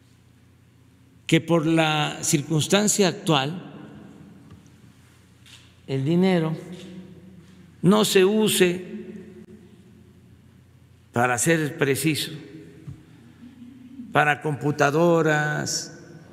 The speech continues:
que llegan muchos a ofrecer,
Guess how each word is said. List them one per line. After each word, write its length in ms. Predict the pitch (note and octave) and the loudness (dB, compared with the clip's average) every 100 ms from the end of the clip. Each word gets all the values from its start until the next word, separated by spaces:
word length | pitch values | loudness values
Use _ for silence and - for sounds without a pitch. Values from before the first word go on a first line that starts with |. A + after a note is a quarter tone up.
| - - - | -20 -20 -4
que 100 | C3+ | 0
llegan 800 | C#3+ F3 E3+ D#3 D3+ C#3+ C3+ C3+ - - - - - - - - - - - | 2 2 2 0 0 -2 -2 -6 -10 -16 -18 -20 -20 -20 -20 -20 -20 -20 -2
muchos 400 | D#3 F#3 E3+ D3 | 2 2 2 2
a 460 | C#3+ B2+ B2 A2+ - | 0 0 -2 -6 -8
ofrecer, 720 | C3 B2+ D#3+ G3 F3+ - - | -4 2 4 4 2 0 -12